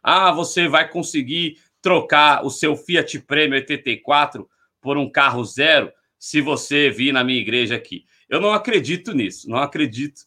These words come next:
numa interferência direta para os merecedores, né? É, é, que, que, enfim, eu não acredito numa interferência divina direta. Porém, é,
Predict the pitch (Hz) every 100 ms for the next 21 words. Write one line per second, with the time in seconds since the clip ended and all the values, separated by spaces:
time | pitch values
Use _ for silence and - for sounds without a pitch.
0 | _ _ _ _ _ - 139 151 139 -
1 | 147 - 117 131 127 131 117 95 120 131
2 | - - 110 113 110 107 110 113 110 113
3 | 76 98 135 123 101 90 92 104 120 -
4 | _ _ _ _ - - - 90 85 85
5 | - - - - _ _ _ _ _ _
6 | - 107 - - - 110 117 101 90 107
7 | 127 135 151 135 117 135 143 143 135 143
8 | 143 131 117 135 139 - 110 120 85 104
9 | 131 131 123 123 110 95 - - _ _
10 | _ _ _ 247 240 127 117 160 196 -
11 | _ _ 117 110 110 104 98 95 92 90
12 | 87